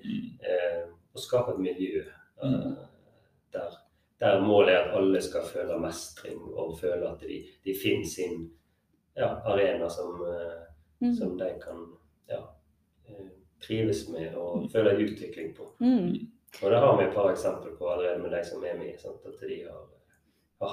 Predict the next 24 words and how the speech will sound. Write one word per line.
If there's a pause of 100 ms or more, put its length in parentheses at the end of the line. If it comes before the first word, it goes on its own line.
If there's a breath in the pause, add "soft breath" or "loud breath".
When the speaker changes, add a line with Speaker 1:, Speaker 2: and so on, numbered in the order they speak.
(100)
Speaker 2:
hatt
en
veldig
stor
utvikling,
både
på,
ikke
bare
bordtennis,
men
også
Speaker 3:
Mm.
Speaker 2:
ellers,
liksom,
sant?
Generelt
på, (600 loud breath)
på
sine, (260)
sine
utfordringer
ellers
i